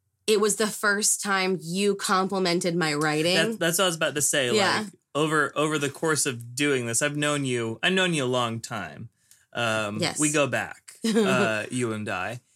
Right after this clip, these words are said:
Speaker 2: And it's, it's been really neat to kinda see your journey as a writer
Speaker 1: Mm-hmm.
Speaker 2: and, like,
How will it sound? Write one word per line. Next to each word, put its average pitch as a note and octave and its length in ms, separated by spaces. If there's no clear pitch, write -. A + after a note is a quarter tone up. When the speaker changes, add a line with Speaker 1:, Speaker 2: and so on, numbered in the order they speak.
Speaker 2:
And C3 360
it's, C#3+ 200
it's C#3 220
been C#3 380
really D3+ 300
neat C3+ 220
to B2+ 60
kinda A#2+ 240
see B2+ 240
your A#2 260
journey G#2+ 800
as B2+ 160
a A2+ 80
writer A2 920
Speaker 1:
Mm-hmm. F3+ 280
Speaker 2:
and, D#3+ 120
like, A2 240